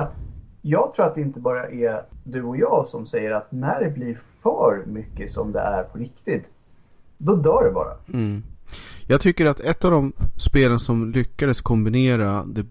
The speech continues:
Speaker 2: bäst är, eh, ten eighty till Nintendo sextiofyra. Men det kan ha att göra mycket med nostalgi och liksom att det var först ut med den här magiska snökänslan som idag inte känns så magisk, men då kändes den väldigt, väldigt magisk.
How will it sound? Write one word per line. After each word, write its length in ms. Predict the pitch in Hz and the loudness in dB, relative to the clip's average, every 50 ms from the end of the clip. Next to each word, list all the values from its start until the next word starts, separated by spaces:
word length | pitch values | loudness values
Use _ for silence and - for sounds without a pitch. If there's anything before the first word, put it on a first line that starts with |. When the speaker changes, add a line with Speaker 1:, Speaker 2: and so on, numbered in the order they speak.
| - _ | -2 _
Speaker 2:
bäst 560 | - 151 - - - - - - - - - 92 - | 4 4 4 4 2 0 0 -2 -4 -6 -10 -12 -8
är, 420 | - 98 101 98 95 92 92 - 101 | -4 -2 -2 -2 -2 -2 -4 -4 -4
eh, 100 | 95 92 | -4 -4
ten 340 | - - - 127 107 101 104 | -2 0 2 2 4 4 2
eighty 400 | 104 113 123 123 - - 104 90 | 2 0 -2 -2 -4 -6 -8 -8
till 360 | - - 95 95 92 - - | -6 -4 -4 -4 -4 -4 -4
Nintendo 360 | 110 107 - - 107 101 98 | -4 -4 -2 -2 -2 -2 -2
sextiofyra. 800 | 98 - 98 - - - 101 98 - 104 98 98 101 110 - - - - - - - - - - - - - _ _ - | -2 -4 -6 -6 -4 -2 0 2 2 2 0 0 0 0 -2 -2 -2 -2 -4 -6 -6 -8 -12 -16 -18 -20 -20 _ _ 0
Men 140 | - 123 120 | 2 4 4
det 80 | 131 127 | 4 4
kan 200 | - 151 139 135 | 4 6 6 8
ha 60 | 135 | 8
att 60 | 131 | 8
göra 240 | 123 120 113 107 107 | 8 8 6 6 6
mycket 300 | 113 110 - - - 113 | 4 2 2 2 2 2
med 60 | 107 | 4
nostalgi 800 | 101 110 107 - - 110 117 117 123 127 123 113 104 101 104 104 98 | 4 4 2 2 0 -2 -2 2 2 4 4 4 2 -2 -2 -2 0
och 200 | 95 92 95 92 | 0 0 0 -2
liksom 340 | 104 101 - - 107 101 98 | -2 -2 -2 0 0 0 -2
att 160 | 98 - - | -2 -2 -2
det 80 | 117 | 0
var 200 | 104 101 101 98 | 0 2 2 0
först 480 | 104 - - - 131 110 - - - 131 | 0 -2 0 2 2 2 2 0 2 4
ut 220 | 127 120 - - | 4 4 4 2
med 180 | 110 101 95 92 | 2 0 2 2
den 140 | 92 - 95 | 0 0 0
här 340 | 101 90 92 95 90 90 87 | 0 0 0 0 0 -2 -2
magiska 640 | 101 101 107 120 120 113 107 98 98 - - 95 | -2 0 2 4 4 4 4 2 0 -2 -2 -2
snökänslan 880 | - - 123 120 113 104 98 - 143 143 139 120 104 - 107 92 98 98 | -2 0 2 2 2 2 4 4 4 4 4 2 0 -2 -2 -2 -2 -2
som 140 | - 101 | -2 0
idag 280 | 101 101 139 139 113 98 | 4 4 6 6 6 4
inte 160 | 104 104 110 | 2 0 -2
känns 240 | - 104 95 92 - | 0 0 0 0 0
så 80 | - 95 | 2 2
magisk, 420 | 98 98 95 101 101 101 - - | 2 2 2 0 2 2 2 2
men 140 | 135 139 147 | 2 2 4
då 280 | - 233 214 131 113 98 | 4 6 6 8 6 6
kändes 380 | - - 98 104 104 101 - | 4 2 0 -4 -6 -6 -6
den 160 | - 101 101 98 | -6 -6 -2 4
väldigt, 440 | 107 - 131 110 110 143 180 143 | 6 6 6 6 4 0 0 0
väldigt 320 | 120 110 98 95 92 - - | 0 0 0 -2 -4 -6 -4
magisk. 440 | 98 95 - - - - - - | -4 -4 -4 -6 -8 -10 -12 -12